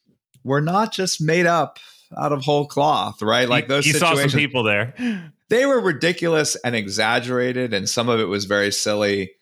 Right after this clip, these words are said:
Speaker 1: but some of it was, you know, very much, they, like, these different types of personalities. And that's because, I mean, with the boom that happened in, in technology the last ten, fifteen years, and I mean, the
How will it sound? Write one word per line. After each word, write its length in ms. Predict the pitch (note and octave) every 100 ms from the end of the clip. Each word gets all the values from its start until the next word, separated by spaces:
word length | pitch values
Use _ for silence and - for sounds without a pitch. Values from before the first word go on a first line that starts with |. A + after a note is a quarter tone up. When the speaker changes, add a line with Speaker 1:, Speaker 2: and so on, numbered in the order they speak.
| _
Speaker 1:
but 160 | D3+ C#3
some 360 | - - E3 B3+
of 160 | G3
it 260 | B2+ A2 F2+
was, 300 | A2+ A2+ A2
you 80 | A#2
know, 80 |
very 280 | G2+ G#2 C3
much, 320 | C3 F3+ -
they, 160 | G#2+ F#2+
like, 180 | G2+ F#2+
these 180 | G2+ G2
different 320 | G#2 C3 A2+
types 240 | A2+ A2
of 100 | G#2+
personalities. 540 | G#2+ G2+ G2+ C#3+ C3+ G2+
And 100 | A#2+
that's 160 | E3+
because, 460 | - D3 D3+ D#3+ C3
I 80 | A#2+
mean, 140 | A#2+
with 100 | A2
the 80 | A2+
boom 340 | F#2+ C#3+ F3
that 140 | D#3 A#2
happened 580 | B2 C#3+ C3 A2+ G2 F#2
in, 240 | G2 F#2 G2+
in 140 | F#2
technology 480 | G2 F#2 G2 C3+ G#2
the 80 | F#2
last 340 | F#2+ F#2 -
ten, 240 | G2+ G2
fifteen 400 | F#2+ F#2 - F#2
years, 420 | F#2+ G2 F2+ D#2 G2
and 80 |
I 60 | G2
mean, 300 | G#2+ G#2 G2+
the 180 | G2+